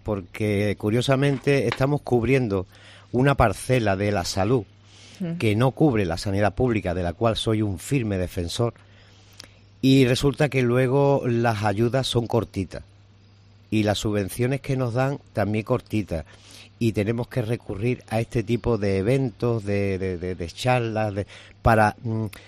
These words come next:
Speaker 1: que la asociación pueda seguir prestando los servicios a unos precios mínimos.
Speaker 2: Ujú. Bueno, pues hoy es la carrera, el próximo lunes, eh, tenéis unas, eh, jornadas, eh, que se inician, ¿a qué hora?
Speaker 1: Pues sobre las diez y media,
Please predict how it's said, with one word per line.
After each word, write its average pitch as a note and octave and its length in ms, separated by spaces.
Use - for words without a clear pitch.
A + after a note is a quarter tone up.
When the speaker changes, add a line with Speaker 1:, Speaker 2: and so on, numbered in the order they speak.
Speaker 1:
que B2 120
la A2+ 100
asociación A#2+ 720
pueda B2+ 280
seguir B2+ 300
prestando A#2+ 500
los A#2 140
servicios B2 640
a A2 120
unos A#2+ 240
precios A#2 560
mínimos. D#2+ 400
Speaker 2:
Ujú. D#3+ 120
Bueno, E3 180
pues E3+ 180
hoy F#3+ 200
es F3 160
la F3 100
carrera, B3+ 500
el B3 60
próximo F3+ 580
lunes, A3+ 680
eh, D3 840
tenéis F3+ 320
unas, F3 300
eh, D#3 100
jornadas, G#3 680
eh, G3+ 100
que F3 80
se F#3 100
inician, G#3 320
¿a E3+ 100
qué E3+ 120
hora? D4 200
Speaker 1:
Pues A2+ 240
sobre A#2 220
las G#2+ 140
diez C#3 160
y C3+ 80
media, C3 420